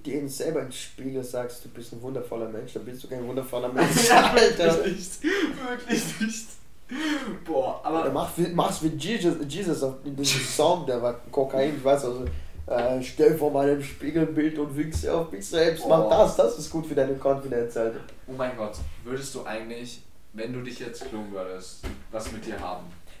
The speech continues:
Speaker 1: Nein, ich hab dieselbe Frage, äh, mal gestellt, warte, ähm, fuck. Fuck, wie war das? Äh, wenn du die Vergangenheit reist, ähm,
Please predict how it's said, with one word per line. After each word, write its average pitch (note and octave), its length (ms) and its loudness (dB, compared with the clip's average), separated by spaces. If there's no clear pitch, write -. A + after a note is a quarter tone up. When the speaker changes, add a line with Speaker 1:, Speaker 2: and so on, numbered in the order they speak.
Speaker 1:
Nein, E3+ 260 4
ich E3+ 100 -2
hab F3+ 120 0
dieselbe D3+ 340 2
Frage, C#3 500 0
äh, C3 120 -4
mal B2 180 -4
gestellt, A#2+ 400 -2
warte, A#2+ 400 -4
ähm, A#2 220 -6
fuck. A#2 260 -6
Fuck, G#2+ 220 -8
wie G#2+ 100 -12
war G#2+ 140 -6
das? - 320 -10
Äh, A#2 440 -10
wenn C#3 120 -4
du D#3 80 0
die E3 100 2
Vergangenheit D#3+ 840 0
reist, D3 520 -6
ähm, B2+ 460 -6